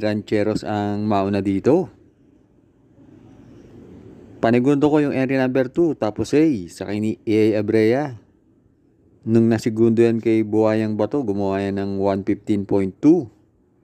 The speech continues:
At pantersero ko, sasama ko na rin yung entry number one,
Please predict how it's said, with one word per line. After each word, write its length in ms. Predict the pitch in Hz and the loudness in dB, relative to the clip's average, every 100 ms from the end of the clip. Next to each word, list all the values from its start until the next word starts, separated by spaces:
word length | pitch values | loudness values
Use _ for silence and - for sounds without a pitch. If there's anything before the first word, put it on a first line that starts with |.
| _ _ _ _ _ _ _ _ _ - - - - - | _ _ _ _ _ _ _ _ _ -20 -20 -20 -20 -12
At 400 | 117 110 127 123 | -2 2 2 2
pantersero 480 | 131 131 127 139 135 | 0 0 2 2 2
ko, 80 | 143 | 0
sasama 400 | 127 123 123 127 | -4 -2 -2 -2
ko 20 | 127 | -2
na 80 | 131 | -2
rin 160 | 127 | -4
yung 80 | 98 | -2
entry 240 | 113 120 | -2 -2
number 240 | 113 113 113 | -2 0 2
one, 480 | 113 135 147 85 | 2 0 -4 -10